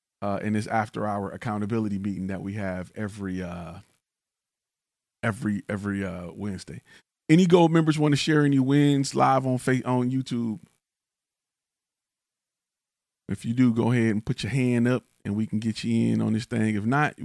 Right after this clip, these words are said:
we can wait until we get to the private mode. I get it. Uh, you know, it is what it is. We didn't got to the point where we got comfortable. For, for those who don't know, we still, like, this, this live session, we do these every, every week.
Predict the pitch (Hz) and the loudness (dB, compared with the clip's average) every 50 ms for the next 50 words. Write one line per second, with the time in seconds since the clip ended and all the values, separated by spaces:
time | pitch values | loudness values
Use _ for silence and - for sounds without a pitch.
0 | 120 - - - 131 - 139 127 120 123 - - - - 113 113 117 120 120 113 | -12 -6 -6 -6 -4 -2 0 0 0 0 0 -2 -4 -4 -2 -2 -2 -2 -2 -4
1 | - - 110 104 - - 123 123 120 110 107 76 90 107 104 104 107 113 110 110 | -4 -4 -6 -6 -2 0 2 2 2 2 0 0 0 2 2 2 2 2 0 0
2 | 113 113 113 107 110 120 - _ _ _ _ _ _ _ _ _ _ _ _ _ | -2 0 0 0 0 0 -4 _ _ _ _ _ _ _ _ _ _ _ _ _
3 | _ _ _ _ _ _ _ _ _ 104 107 104 101 101 101 98 - - 123 123 | _ _ _ _ _ _ _ _ _ -4 -2 -2 -2 -2 -4 -4 -4 -4 -6 -6
4 | 104 95 95 98 95 - - - 110 110 113 113 110 113 110 110 113 113 113 107 | -6 -6 -8 -10 -10 -10 -4 -2 0 2 2 2 2 2 2 0 2 2 4 4
5 | 107 110 113 113 110 117 117 113 107 104 - - 107 107 - 117 110 104 87 98 | 4 4 4 4 4 4 4 4 2 2 2 0 -2 0 0 0 0 2 2 2
6 | 113 117 107 101 95 - 180 220 202 - - - - 92 _ - - - _ _ | 2 2 2 0 0 0 -2 -2 -2 -4 -6 -8 -8 -10 _ -14 -20 -20 _ _
7 | _ - 160 160 175 - - - 170 170 185 208 233 226 214 - 202 185 180 180 | _ 2 4 4 4 2 2 0 2 4 6 6 6 4 4 4 4 6 6 6
8 | 165 143 156 180 190 175 156 135 135 175 240 285 254 - - 220 214 202 185 170 | 6 6 6 6 6 6 4 4 4 4 2 2 0 0 2 4 4 6 6 2
9 | 160 - - - - 160 160 147 - - 143 151 196 226 220 196 - 165 208 202 | -2 -6 -14 0 2 2 2 2 0 -8 0 2 2 2 2 -2 -4 -2 -2 -2
10 | 175 151 175 180 202 208 196 208 - - 226 196 - - 190 - - 175 226 233 | 2 4 6 6 8 6 4 2 2 0 2 2 2 0 -2 -2 0 0 0 0
11 | 190 175 214 220 208 170 165 160 156 147 147 143 143 _ - 165 170 165 160 156 | 2 2 2 2 2 2 2 2 2 2 0 -2 -2 _ 2 2 2 2 0 0
12 | - - _ _ _ _ _ _ - 160 160 165 165 147 160 156 - - | -2 -6 _ _ _ _ _ _ 4 4 4 4 2 4 4 2 2 0